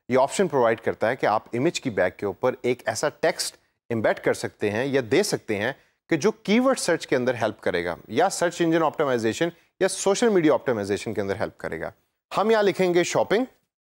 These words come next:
आपको इस पिक्चर के ऊपर कोई टेक्स्ट नज़र नहीं आ रहा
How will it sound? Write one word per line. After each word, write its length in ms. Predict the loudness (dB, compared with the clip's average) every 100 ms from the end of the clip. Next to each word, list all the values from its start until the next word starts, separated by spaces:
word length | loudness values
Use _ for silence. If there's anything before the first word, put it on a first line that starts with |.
| _ _ _ _ _ _ -2
आपको 340 | -2 0 2
इस 120 | 2 2
पिक्चर 380 | -2 2 0
के 100 | 2
ऊपर 180 | 2 2
कोई 120 | 0
टेक्स्ट 260 | 0 0 0
नज़र 200 | 0 0
नहीं 160 | 0 2
आ 100 |
रहा 100 | 2